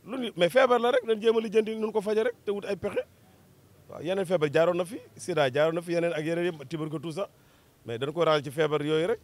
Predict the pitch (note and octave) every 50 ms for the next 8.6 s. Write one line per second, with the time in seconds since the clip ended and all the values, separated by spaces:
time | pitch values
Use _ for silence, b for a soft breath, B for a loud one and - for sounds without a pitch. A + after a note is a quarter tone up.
0 | - - - C#3 A2+ C#3+ C3 D#3 E3 D#3 A#3 G#3 G#3 A#3 - - F3+ D#3+ C#3+ D3
1 | C#3 - D3 C3+ B2+ C#3 D3+ E3+ A3 F#3+ C#3+ C#3+ C#3+ D3 D3+ G3 G3 F#3+ - -
2 | F3 E3 D#3+ D#3 B2+ - - - - - B2 C#3 D#3+ D#3 F3 E3 D3+ D3 - D3
3 | C#3 C#3+ C3+ A#2+ C3 A#2+ G#2+ G#2 - - - - - _ _ D3 E3+ E3+ D3+ C#3+
4 | - - - - - E3 D#3 D3 C#3+ D#3+ F#3 - - D3 D3 C#3+ C#3 C#3 C3+ -
5 | B2+ B2+ C#3 D3 D#3+ E3+ F3+ F3+ E3+ D3+ D3+ B2+ C3+ B2+ A#2 A#2 A#2+ B2 C#3 C3+
6 | A#2 - A2+ G2+ F#2+ E2+ - - - F#2 A2+ B2+ C3+ D3+ C#3+ C3+ C3 C#3+ D3+ C#3+
7 | C3+ B2+ A#2 G#2 G#2 G#2+ F#2+ - - - - - - - - - - G2+ C3 C#3+
8 | D3 C#3+ C#3 C#3 C3 B2+ B2+ A2+ F#2 A#2 A2+ G2